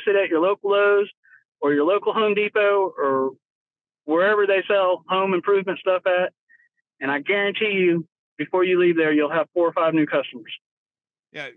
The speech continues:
Speaker 2: they're usually next to a strip mall too, right? So eat lunch there every day and park in the Lowe's parking lot.
Speaker 1: That's right. I mean, you can't go wrong. It's, uh, kind of free advertising, and, um, I say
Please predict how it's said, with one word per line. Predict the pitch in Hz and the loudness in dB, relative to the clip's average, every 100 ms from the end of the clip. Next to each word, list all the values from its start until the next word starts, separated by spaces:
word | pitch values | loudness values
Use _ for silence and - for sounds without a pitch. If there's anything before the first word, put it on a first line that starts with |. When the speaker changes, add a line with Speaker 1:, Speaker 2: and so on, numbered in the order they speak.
| _ _ _ _ - | _ _ _ _ -12
Speaker 2:
they're | 160 | -10
usually | 202 226 | -8 -8
next | 170 165 - | -8 -10 -10
to | 165 | -10
a | |
strip | - - 170 | -10 -10 -12
mall | 131 117 | -10 -12
too, | 104 147 127 | -12 -12 -10
right? | 113 135 | -10 -12
So | 135 | -14
eat | 131 160 | -16 -16
lunch | 131 131 - | -14 -14 -16
there | 104 | -18
every | 95 95 | -18 -16
day | 101 | -16
and | 95 | -16
park | 95 113 | -16 -18
in | 110 | -18
the | 104 | -20
Lowe's | 95 95 | -18 -20
parking | - 92 87 82 | -20 -20 -20 -20
lot. | 82 _ _ _ _ - - _ _ - | -20 _ _ _ _ -20 -20 _ _ -8
Speaker 1:
That's | 135 151 | -4 -2
right. | 160 185 - - | 0 0 -4 -8
I | 135 | -6
mean, | 143 | 0
you | 147 | 0
can't | 143 185 175 | 0 -2 0
go | 185 | 0
wrong. | 180 180 180 170 170 156 - | 2 2 2 2 0 -4 -6
It's, | 139 - | -4 -4
uh, | 151 143 135 127 - | -2 0 -2 -4 -4
kind | 170 | -4
of | 156 | -2
free | - 180 | 0 2
advertising, | 180 175 175 190 185 180 185 185 - _ _ _ - | 2 0 -2 -2 -2 0 -2 -2 -6 _ _ _ -6
and, | 147 147 143 143 | -2 0 0 0
um, | 147 143 143 135 127 _ _ _ _ _ _ | 0 0 0 -2 -4 _ _ _ _ _ _
I | 135 147 147 | -4 -4 0
say | 185 | -2